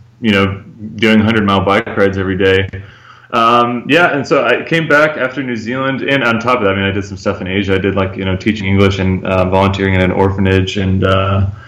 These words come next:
traveling around Thailand and China and all that kind of stuff. But that was much more of a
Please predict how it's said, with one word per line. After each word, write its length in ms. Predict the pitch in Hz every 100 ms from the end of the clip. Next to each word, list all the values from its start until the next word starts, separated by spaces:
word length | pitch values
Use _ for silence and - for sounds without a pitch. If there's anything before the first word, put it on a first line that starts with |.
| - -
traveling 340 | 117 107 101
around 380 | 92 92 92 92
Thailand 640 | 98 98 92 95 95 92 92
and 360 | 95 92 92
China 600 | - 101 98 95 92 92 90
and 280 | 92 92 87
all 140 | 95
that 180 | 92 92
kind 140 | 92
of 60 | 90
stuff. 280 | - 98 95
But 100 | 98
that 120 | 123
was 160 | 120 98
much 240 | 95 98
more 220 | 101 95
of 80 | 92
a 320 | 92 90 76